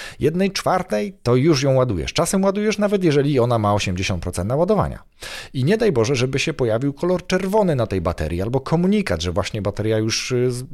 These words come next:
dobiega do, do rozładowania. To jest już stres dla ciebie niemalże, tak myślę. E, i dbasz o to, żeby te baterie ładować. Więc dlaczego nie ładujemy swoich baterii?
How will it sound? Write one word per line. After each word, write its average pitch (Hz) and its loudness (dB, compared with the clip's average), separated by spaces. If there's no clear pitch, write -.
dobiega 151 -4
do, 170 0
do 175 -4
rozładowania. 185 -2
To 117 -2
jest 147 0
już 180 0
stres - 0
dla 95 0
ciebie 78 -6
niemalże, 82 -2
tak 113 -4
myślę. 214 0
E, 101 -2
i 151 -2
dbasz 170 0
o 139 0
to, - -2
żeby 113 0
te 104 -2
baterie 92 -2
ładować. 64 -6
Więc 78 -6
dlaczego 85 -4
nie 90 -4
ładujemy 82 -4
swoich 71 -6
baterii? 87 -8